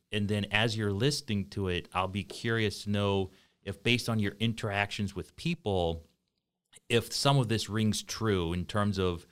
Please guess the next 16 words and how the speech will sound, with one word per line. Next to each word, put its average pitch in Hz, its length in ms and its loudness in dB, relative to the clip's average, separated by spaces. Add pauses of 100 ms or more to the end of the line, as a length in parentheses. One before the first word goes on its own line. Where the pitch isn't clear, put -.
(300)
what 101 220 -4
people 98 260 -4
care 101 340 0
about 78 400 -2
when 90 240 -2
they're 82 340 0 (120)
thinking 107 340 2
about 87 380 -2
taking 92 300 -4
steps - 300 -4
to - 80 -10
protect - 440 -8
themselves. - 560 -10 (580)
So 113 180 4
the 101 80 -2
first 156 460 6